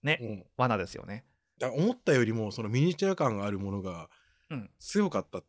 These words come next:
Speaker 2: ていうのが、自分の中の
Speaker 1: うんうんうん。
Speaker 2: 効果、あ、費用対効果っていう、なん、違うな、なんて言ったらいいのかな。うん、嬉しかったんですよ。
Speaker 1: うん、わかるよ。
Speaker 2: <laughs>
Speaker 1: わかるよ。
Speaker 2: すげえ、すげえシンプルに言うと。
Speaker 1: うん。
Speaker 2: 「すげえ！」みたいな風になったんですよね。
Speaker 1: うんうん。
Speaker 2: で、なんか、まあ、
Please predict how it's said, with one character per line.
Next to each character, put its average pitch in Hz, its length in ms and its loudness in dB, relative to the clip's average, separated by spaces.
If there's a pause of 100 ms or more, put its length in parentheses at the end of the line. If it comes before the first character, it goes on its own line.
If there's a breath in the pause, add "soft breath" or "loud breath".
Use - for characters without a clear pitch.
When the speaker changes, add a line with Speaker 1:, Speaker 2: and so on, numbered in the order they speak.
Speaker 2:
て 95 60 -10
い 95 100 -4
う 87 60 -8
の 92 80 -6
が、 90 260 -6 (140)
自 120 120 -2
分 185 140 4
の 190 80 4
中 180 240 4
の 95 280 -4 (320)
Speaker 1:
う 135 40 2
ん - 20 2
う - 0 -
ん - 0 -
う - 0 -
ん。 107 580 -6
Speaker 2:
効 160 260 0
果、 113 140 0 (580)
あ、 104 40 -8
費 107 40 -8 (180)
用 160 160 2
対 156 200 2
効 151 160 -2
果 107 120 0
っ - 60 -6
て - 160 -10
い 123 80 -2
う、 101 80 -8 (180)
な 131 140 0
ん、 123 40 0
違 135 160 -2
う 127 120 4
な、 117 80 0
な 131 120 4
ん 135 40 2
て - 80 0
言 - 60 -2
っ - 20 -20
た 110 60 2
ら 104 60 4
い - 20 2
い - 20 0
の 101 60 -2
か 92 80 -4
な。 92 160 -4 (420 soft breath)
う 117 80 -6
ん、 95 120 -6
嬉 175 180 8
し - 20 -4
か 147 60 2
っ - 60 -2
た 90 100 -4
ん - 20 -4
で 78 60 -14
す - 80 -14
よ。 - 60 -20 (300 loud breath)
Speaker 1:
う 190 40 2
ん、 156 40 6
わ 113 60 4
か 247 260 12 (120)
る - 60 10
よ。 214 100 12
Speaker 2:
<laughs> 117 80 4
Speaker 1:
わ 156 80 10
か 160 100 12
る 202 100 12
よ。 151 140 10
Speaker 2:
す - 20 -6
げ 147 40 -6
え、 147 60 -10
す - 120 -4
げ 202 60 8
え 160 40 10
シ 160 120 6
ン 147 60 8
プ 131 100 0
ル 104 80 0
に 110 60 -2
言 104 80 -2
う - 20 -2
と。 87 140 -10 (240 soft breath)
Speaker 1:
う 139 60 -2
ん。 104 180 -4 (180)
Speaker 2:
「す - 180 4
げ 254 100 8
え！」 - 40 8
み - 20 6
た 220 80 12
い 139 40 10
な 120 80 -2
風 120 100 4
に 123 60 2
な 120 80 0
っ - 20 -4
た 101 80 -4
ん 92 40 -6
で - 40 -12
す 85 60 -12
よ 76 60 -14
ね。 - 100 -16 (280)
Speaker 1:
う 120 40 -2
ん 104 180 -6
う 110 60 -6 (180)
ん。 147 40 -4
Speaker 2:
で、 160 140 8
な 170 120 6
ん 156 40 0
か、 107 200 2 (100)
ま 156 120 4
あ、 98 120 4